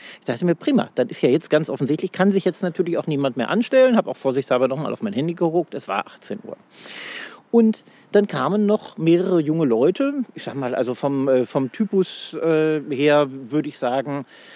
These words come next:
äh, Studenten, ja, vielleicht tatsächlich Linguistik oder Philosophie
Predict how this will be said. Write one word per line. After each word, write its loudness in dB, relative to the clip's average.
äh, -4
Studenten, 0
ja, 2
vielleicht -2
tatsächlich -2
Linguistik 0
oder 2
Philosophie 2